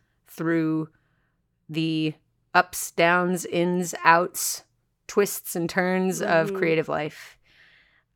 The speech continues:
Speaker 1: Um, when I say I am a mover of people, that's one thing, but I also am a mover in my body,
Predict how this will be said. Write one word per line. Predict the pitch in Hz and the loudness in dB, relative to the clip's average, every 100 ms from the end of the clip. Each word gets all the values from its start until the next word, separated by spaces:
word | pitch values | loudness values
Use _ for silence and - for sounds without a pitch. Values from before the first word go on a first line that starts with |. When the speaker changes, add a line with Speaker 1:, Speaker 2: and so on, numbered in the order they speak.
| _ | _
Speaker 1:
Um, | 170 160 160 156 160 156 156 _ _ _ _ _ - | 4 4 4 2 0 -2 -8 _ _ _ _ _ -2
when | 175 | 2
I | 165 | 2
say | 196 180 | 4 4
I | 170 160 | 4 2
am | 160 | 2
a | 160 | 0
mover | 170 175 160 160 156 151 | 2 2 2 2 2 0
of | 156 143 - | -4 -8 -12
people, | - 269 269 147 151 190 226 - _ _ _ _ _ _ _ _ _ _ | -8 -6 -4 -4 -2 -2 -4 -10 _ _ _ _ _ _ _ _ _ _
that's | 165 160 - | -4 -4 -2
one | 165 151 | -2 -2
thing, | 160 151 156 196 | -2 -2 -2 -6
but | - 190 | -6 -4
I | 180 | -2
also | 208 - 226 226 226 | -2 -2 0 0 0
am | - 208 | 0 0
a | 208 | 0
mover | 202 202 202 196 | 0 0 2 2
in | 196 165 | 2 0
my | 175 | -2
body, | 147 139 147 233 262 | 2 2 2 0 -4